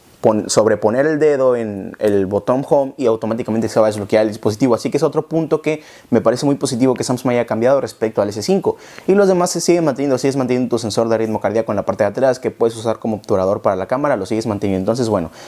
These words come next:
son pequeñas cosas que Samsung ha cambiado. En cuanto a la batería, bueno, la batería es de dos mil quinientos cincuenta miliamperes, no es, este, extraíble y vamos a contar con carga rápida. La del S seis aumenta cincuenta miliamperes, se va hasta los dos mil seiscientos, pero bueno, son prácticamente casi las mismas baterías.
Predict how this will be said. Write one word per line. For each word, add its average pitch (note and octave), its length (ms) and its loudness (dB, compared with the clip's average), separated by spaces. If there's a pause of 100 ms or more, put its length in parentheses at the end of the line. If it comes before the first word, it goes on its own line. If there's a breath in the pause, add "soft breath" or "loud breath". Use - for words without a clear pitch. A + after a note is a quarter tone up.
(120 loud breath)
son D#3 160 0
pequeñas D#3 380 0
cosas D3 200 0
que C3+ 60 -4
Samsung B2+ 360 -2
ha A2 80 -4
cambiado. A2 420 0 (100)
En C#3 180 2
cuanto C3+ 300 2
a C3 40 4
la C3 80 2
batería, C#3+ 580 2
bueno, B2 380 -2 (160)
la A2+ 160 2
batería E3+ 500 2
es F3+ 120 -2
de F#3 100 0
dos C#3+ 140 0
mil D3 160 -2
quinientos D3+ 380 0
cincuenta B2 320 0
miliamperes, A#2 640 0
no A2+ 320 0
es, A2 400 -6
este, F#2+ 400 0
extraíble E3 580 0
y E3 60 4
vamos D3 220 -2
a C#3 40 -6
contar A#2 300 -2
con A#2 160 -4
carga G#2 300 -2
rápida. A#2 420 -2 (380 soft breath)
La C3 220 4
del C#3+ 140 0
S G#3+ 180 2
seis G3 380 -2
aumenta D#3 400 -2
cincuenta C3+ 400 -2
miliamperes, A#2+ 420 -2
se A2+ 100 -4
va G#2+ 140 0
hasta A#2+ 180 -2
los G#2+ 120 -2
dos G2 160 -6
mil G#2+ 120 -2
seiscientos, C3+ 560 -2
pero G#2 160 -2
bueno, F#2+ 200 -4
son G#2 100 -6
prácticamente G2 580 -4
casi - 360 -2
las F#2 160 0
mismas G2 160 0
baterías. - 480 0